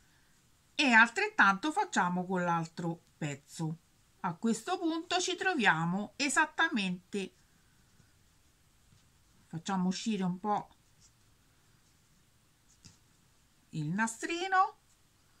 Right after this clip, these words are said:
o lo spago secondo quello che avete scelto e ci troviamo esattamente in questa maniera.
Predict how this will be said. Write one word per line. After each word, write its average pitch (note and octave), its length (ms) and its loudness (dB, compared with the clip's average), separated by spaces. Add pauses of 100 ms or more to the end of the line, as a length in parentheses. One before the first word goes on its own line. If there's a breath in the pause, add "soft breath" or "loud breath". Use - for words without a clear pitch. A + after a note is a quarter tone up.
(120)
o E3 140 -6
lo F3 140 -2
spago F3+ 480 4
secondo F3+ 460 -6
quello F3+ 220 -2
che D#3 80 -4
avete E3 280 -4
scelto C4+ 720 -6 (220 soft breath)
e D4 200 -2
ci - 220 -2
troviamo F#3+ 800 0 (160)
esattamente A#3 960 2
in F#3 300 -4
questa D#3+ 640 -6 (480 soft breath)
maniera. D#3 800 -2